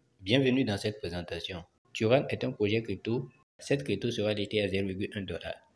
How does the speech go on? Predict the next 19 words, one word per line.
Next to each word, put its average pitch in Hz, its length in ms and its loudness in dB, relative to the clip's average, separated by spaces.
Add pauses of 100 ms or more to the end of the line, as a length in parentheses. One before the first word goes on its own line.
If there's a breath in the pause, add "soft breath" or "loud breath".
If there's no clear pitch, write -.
Si - 120 2
vous 180 60 8
voulez 135 160 10
vérifier 117 360 6
votre 107 220 2
compte 135 380 0 (400)
avec 120 340 2
U 127 60 8
S 123 160 8
D 107 160 2
T 120 300 2
T 117 180 6
R 113 80 0
C 117 140 0
vingt 107 280 2
Trust 113 360 2
Wallet, 95 340 0 (640)
sur 160 300 2
Profil, 139 560 0